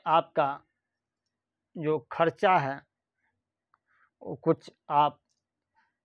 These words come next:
घर के सुख साधन में भी आप खर्चा कर सकते हैं। अगर कोई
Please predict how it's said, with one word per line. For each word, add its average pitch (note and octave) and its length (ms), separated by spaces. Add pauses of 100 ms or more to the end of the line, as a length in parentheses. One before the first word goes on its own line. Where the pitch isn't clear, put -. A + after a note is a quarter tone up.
(100)
घर D#3+ 360
के F#3+ 160
सुख - 320
साधन E3 360
में F3 240
भी D#3+ 120 (120)
आप D3 220
खर्चा C#3 400
कर C#3 180
सकते D#3+ 380
हैं। F#3 260 (2250)
अगर G#3 220
कोई A#3 180